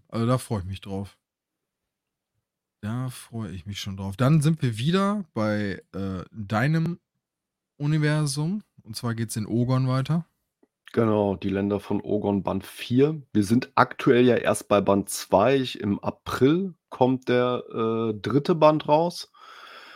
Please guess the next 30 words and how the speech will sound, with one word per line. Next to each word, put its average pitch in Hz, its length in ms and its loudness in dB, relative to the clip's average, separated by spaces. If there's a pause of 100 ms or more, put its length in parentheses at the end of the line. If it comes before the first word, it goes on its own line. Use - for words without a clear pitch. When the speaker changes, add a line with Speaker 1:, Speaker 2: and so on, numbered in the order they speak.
(260)
Speaker 2:
Und, 113 520 4
äh, 110 220 6
genau, 104 380 4
hier 117 240 6
haben 117 200 4
wir 110 100 6
halt 107 200 4
jetzt 110 240 0
schon 110 340 0
den, 107 340 0
äh, 101 400 0
wird 104 140 -4
schon 113 120 -2
der 104 120 2
vierte - 420 0
angeteast, 101 760 -4
ne? 113 160 2
Das 110 260 -2 (220)
bestätigt 131 580 4
das 120 200 2
wieder 117 200 6
irgendwie 117 320 4
so 117 120 4
mit 113 160 4
dieser 110 220 2
Zyklenveröffentlichung 135 1400 2
auch 120 220 2
innerhalb 120 400 4
der 110 140 4
Serien. 131 640 2